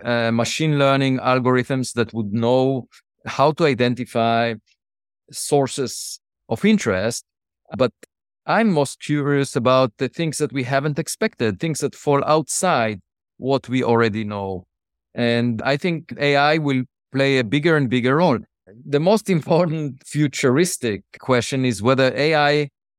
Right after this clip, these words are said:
could do the science. In other words, look at the data and say, "You know, there seem to be some regularity in it. There seem to be some physical law," the way that scientists do when they discover something really new.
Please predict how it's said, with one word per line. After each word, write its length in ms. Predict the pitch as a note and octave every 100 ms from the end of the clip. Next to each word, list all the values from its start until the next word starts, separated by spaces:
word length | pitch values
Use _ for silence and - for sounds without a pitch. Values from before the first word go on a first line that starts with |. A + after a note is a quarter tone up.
| _
could 180 | D3 G#2+
do 160 | D3+
the 140 | C3 B2
science. 800 | - B2 A2 - - - - - -
In 140 | B2
other 180 | C3 B2+
words, 380 | B2 A#2+ G2+ - _ _ _ -
look 300 | B2 D3+ E3
at 100 | E3
the 80 | D#3+
data 380 | B2+ C#3+ C#3 C#3
and 160 | B2
say, 640 | - A2+ - B2 B2 A#2+ A2+ - - _ _ _ _ _ _ -
"You 80 |
know, 100 | E3+
there 180 | D3 C#3+
seem 260 | - A3 A3
to 100 | G3
be 300 | C#3+ D#3 D3+
some 260 | - C#3 B2+
regularity 920 | B2 A2+ A#2+ C3 D3+ C3 A2+ G#2+ G#2
in 240 | G2 A2
it. 260 | G#2+ G#2+ F#2
There 140 | G#2+
seem 220 | - D#3+
to 100 | D3+
be 140 | B2+ B2+
some 200 | - A#2
physical 520 | - D3 B2+ - A#2
law," 460 | A#2 A#2 A#2 G2+ G2+ _ _ _ -
the 140 | C3+
way 180 | D3+ G#3
that 160 | F#3+ D#3
scientists 600 | - E3 D#3+ C#3+ C#3+ -
do 520 | F2 C3+ E3 G#2 F#2 - _ _
when 320 | - A#2+ C3 B2
they 180 | C#3+
discover 600 | C3 B2 - C3+ C3 A#2+
something 520 | A2 B2+ A#2 A#2+ A#2 G#2+
really 340 | A#2 A#2+ A2+
new. 300 | A2 A2